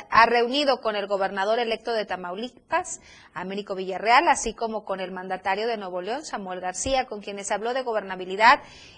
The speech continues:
y la problemática del agua en el norte del país, respectivamente. El también exgobernador de Tabasco, quien tiene gran lealtad al presidente Andrés Manuel López Obrador, y un compromiso férreo con el pueblo de México, es un funcionario cuyo trabajo es fundamental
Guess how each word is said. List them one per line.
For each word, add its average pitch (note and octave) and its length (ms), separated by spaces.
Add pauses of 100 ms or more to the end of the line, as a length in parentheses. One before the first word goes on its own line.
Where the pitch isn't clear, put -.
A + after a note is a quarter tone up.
y D#4+ 160
la D#4+ 140
problemática A#3+ 840
del F#3+ 180
agua A3+ 240
en D4 60
el F#3+ 160
norte F#3+ 240
del G3 180
país, G3 320
respectivamente. A3+ 1040 (320)
El G#3+ 140
también A#3+ 340
exgobernador G#3+ 640
de A3+ 80
Tabasco, A#3 480
quien A3 180
tiene G#3+ 220
gran G#3+ 220
lealtad G#3 340
al - 100
presidente G3 520
Andrés F#3+ 260
Manuel F#3+ 260
López G3+ 300
Obrador, F#3 400 (320)
y D4 160
un F4 100
compromiso C4+ 680
férreo G#3 400
con F#3+ 140
el F3+ 120
pueblo F#3 300
de F3+ 80
México, G#3+ 580
es B3+ 160
un C#4 100
funcionario A3+ 640
cuyo F#3+ 280
trabajo G3+ 400
es - 100
fundamental G#3+ 680